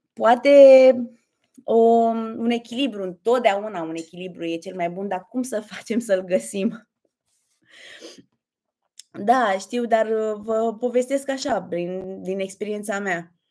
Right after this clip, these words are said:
Pentru că e bine să fii și organizat,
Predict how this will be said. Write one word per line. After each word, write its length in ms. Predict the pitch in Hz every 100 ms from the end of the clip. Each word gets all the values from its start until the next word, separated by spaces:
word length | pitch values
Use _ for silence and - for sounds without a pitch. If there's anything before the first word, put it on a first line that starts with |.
| _ _ _ _ _ _ _ _ _ _ _ _ _ - - _ _ _ -
Pentru 300 | 202 202 214
că 520 | 214 226 220 220 214 - 233 _ _ _
e 160 | - 226
bine 260 | 214 277 269
să 180 | 254
fii 260 | 220 - 247
și 180 | 233 240
organizat, 880 | 226 214 202 180 170 202 254 254